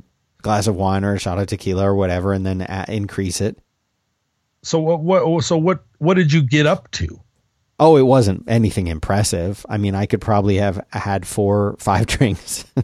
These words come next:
Speaker 1: before I had
Speaker 2: Mm-hmm.
Speaker 1: to quit, which, I mean,
Speaker 2: Mm-hmm.
Speaker 1: you know, John, you've met me. I'm not a, a large person. And I have a fairly fast metabolism, and it seemed
Speaker 2: Well,
Speaker 1: like
Speaker 2: you're lar-, you,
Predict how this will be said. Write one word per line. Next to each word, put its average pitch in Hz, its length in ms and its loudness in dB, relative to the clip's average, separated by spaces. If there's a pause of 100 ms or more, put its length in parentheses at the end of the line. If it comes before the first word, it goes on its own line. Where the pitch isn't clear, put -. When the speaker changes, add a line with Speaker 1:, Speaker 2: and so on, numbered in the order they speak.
Speaker 1:
before 127 380 2
I 104 60 4
had 110 160 4
Speaker 2:
Mm-hmm. 127 120 4
Speaker 1:
to 156 60 4
quit, 131 240 2 (340)
which, 151 320 2 (100)
I 214 120 4
mean, 226 200 6
Speaker 2:
Mm-hmm. 220 100 4
Speaker 1:
you - 40 6
know, 170 220 6
John, 156 320 4
you've 190 100 4
met 139 240 4
me. 90 160 -2
I'm 131 140 2
not 175 180 4
a, 123 200 2
a 131 100 2
large 110 360 4
person. - 460 -2 (960)
And 131 120 4
I 135 40 4
have 139 140 2
a 131 40 2
fairly 143 360 4
fast 117 320 0
metabolism, 92 840 -4 (140)
and 117 160 0
it 107 120 -2
seemed 127 380 2
Speaker 2:
Well, 123 240 4
Speaker 1:
like 123 100 0
Speaker 2:
you're 120 140 -4
lar-, 127 340 -2
you, 117 160 -18